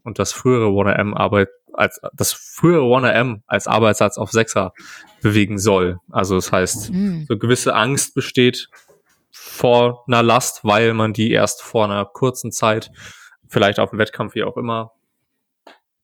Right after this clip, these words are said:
Speaker 1: gebeugt hat als Single, ähm, und die jetzt für sechs beugen soll. Also wie,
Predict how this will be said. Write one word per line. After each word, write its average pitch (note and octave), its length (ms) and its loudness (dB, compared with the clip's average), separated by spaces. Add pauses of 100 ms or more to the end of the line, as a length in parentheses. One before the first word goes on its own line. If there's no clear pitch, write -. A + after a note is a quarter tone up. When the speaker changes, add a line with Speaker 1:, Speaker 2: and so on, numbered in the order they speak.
Speaker 1:
gebeugt A#2+ 380 0
hat - 200 -4 (120)
als - 220 -4
Single, C#3+ 280 -2 (600)
ähm, A#2 400 -8 (1000)
und A2+ 160 -2
die A#2+ 100 4
jetzt A#2 180 4
für - 80 2
sechs - 340 -2
beugen G2+ 280 2
soll. G#2 220 -2 (300)
Also G2+ 300 -2 (140)
wie, G#2 560 0